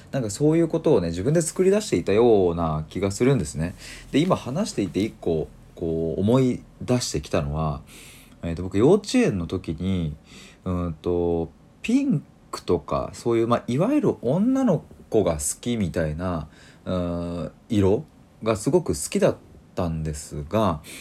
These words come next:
それをね、言うとね、やっぱこう女の子っぽいとかってね、えー、言われることもあったし、うん、なんかやっぱりね、そのちっちゃい子たちってそういうのをね、こう悪気もなく馬鹿にするもんだから、まあ、僕もあんまりそういうのをね、言うのやめてっ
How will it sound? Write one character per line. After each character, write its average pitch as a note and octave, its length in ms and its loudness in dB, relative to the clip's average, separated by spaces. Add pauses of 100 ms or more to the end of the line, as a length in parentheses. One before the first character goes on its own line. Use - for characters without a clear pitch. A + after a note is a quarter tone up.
(340)
そ F3+ 80 2
れ G#3+ 60 6
を G#3+ 120 6
ね、 G3 120 4
言 C3+ 220 4
う D#3+ 60 2
と D#3+ 160 0
ね、 D3+ 160 2
や G2 100 2
っ G2+ 40 -14
ぱ F#2 120 -2
こ F#2 200 2
う G#2 40 2
女 D#3+ 140 0
の F#3 120 0
子 F#3+ 80 2
っ F#3 40 -4 (140)
ぽ F#3+ 100 4
い C#3+ 100 4
と - 120 -4
か E2 80 -2
っ D#2 60 -4
て - 240 -12
ね、 G#2+ 180 -6 (300)
え F2+ 160 0
ー、 E2+ 60 0
言 F#2+ 100 2
わ G#2 160 4
れ G2+ 180 2
る G2 80 -2
こ G#2 100 -2
と F#2 120 -2
も D#2+ 140 -2
あ - 20 -4
っ D#2+ 40 -6
た D2+ 200 -10
し、 E2+ 420 -2 (260)
う G2+ 60 -6 (220)
ん、 F2+ 80 -6
な - 80 -2
ん - 20 -2
か - 60 2
や F#2+ 80 2
っ - 20 -8
ぱ - 80 4
り D3 80 2
ね、 F2 300 0
そ - 100 -6
の F2+ 100 -2
ち G#2+ 120 -2
っ G2+ 60 -6
ち - 80 4
ゃ - 20 6
い C3 80 4
子 F#2 80 -4
た F2+ 100 0
ち - 120 -6
っ - 20 -10
て E2+ 80 -4
そ A2+ 100 0
う G#2+ 40 2
い - 20 2
う - 20 0
の D#2 200 -2
を - 80 -12
ね、 G2+ 240 0 (200)
こ F#2+ 100 0
う F2+ 40 4
悪 G2 160 4
気 C3 100 2
も C#3 80 0
な C#3 140 0
く G2+ 60 -2
馬 E2 120 -2
鹿 G2+ 140 -2
に G2+ 80 -2
す G#2 100 -4
る A2 60 -2
も A2+ 100 -2
ん G2 80 0
だ D#2 60 -2
か D#2 100 -12
ら、 E2 160 -4
ま F2 80 -4
あ、 - 20 0
僕 B2 220 0
も E2+ 200 0
あ - 20 -2
ん G2+ 40 -2
ま B2 60 2
り B2 80 0
そ C#3 120 2
う - 20 2
い C#3 100 4
う C3+ 60 2
の D#2 140 -2
を - 40 -8
ね、 G2 160 -2
言 A2+ 200 0
う D#3 60 0
の B2+ 80 0
や E2 80 0
め G2 80 -4
て A2 140 2
っ - 40 -10